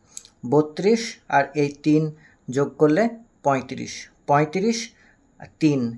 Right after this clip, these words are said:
আটত্রিশ। আটত্রিশ আর এই দুই চল্লিশ। তো আমাদের দেখো শ্রেণী পরিসংখ্যাও আমাদের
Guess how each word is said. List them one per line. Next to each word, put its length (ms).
আটত্রিশ। 580
আটত্রিশ 580
আর 160
এই 200
দুই 160
চল্লিশ। 520
তো 120
আমাদের 300
দেখো 260
শ্রেণী 400
পরিসংখ্যাও 720
আমাদের 300